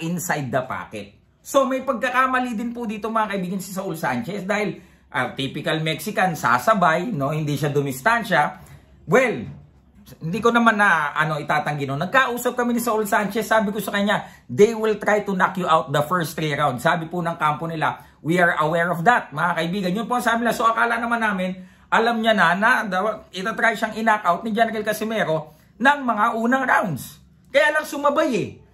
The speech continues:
Hindi namin alam kung bakit hindi siya dumistansya, hindi siya nag-step back. Pero, again, guys, typical Mexican style, sasabay at sasabay talaga yan. Ah, you know,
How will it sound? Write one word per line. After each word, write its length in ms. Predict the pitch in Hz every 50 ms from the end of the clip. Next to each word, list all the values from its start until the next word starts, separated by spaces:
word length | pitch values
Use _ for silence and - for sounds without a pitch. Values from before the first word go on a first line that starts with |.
| _ -
Hindi 240 | 214 240 269 285 277
namin 260 | 277 285 277 269 269
alam 140 | 277 269 240
kung 140 | 226 208 220
bakit 180 | 220 208 -
hindi 240 | 190 214 220 208 214
siya 140 | 208 190 190
dumistansya, 760 | 185 190 196 - - - 226 220 226 220 185 202 202 196 180
hindi 160 | 156 147 156
siya 160 | 147 160 160
nag-step 380 | 156 147 - - - 202 196 190
back. 240 | 160 220 - - -
Pero, 320 | 202 202 202 175 - - - - _ _ _
again, 320 | - 170 185 190 220 214 190
guys, 300 | 175 175 151 135 - - - - _ _ -
typical 460 | 220 220 208 220 202 202 202 196 190
Mexican 560 | 180 175 175 175 - 180 165 165 156 160 151
style, 420 | - - 156 151 156 151 139 - - -
sasabay 680 | - - - - 175 165 156 - 170 165 156 160 160 151
at 100 | 139 139
sasabay 560 | - - 147 143 - - 135 127 139 139 139
talaga 300 | - 139 135 135 123 127 131
yan. 300 | 123 113 104 98 101 -
Ah, 320 | 117 143 - - - - - 120
you 180 | 131 139 151
know, 240 | 165 143 131 123 120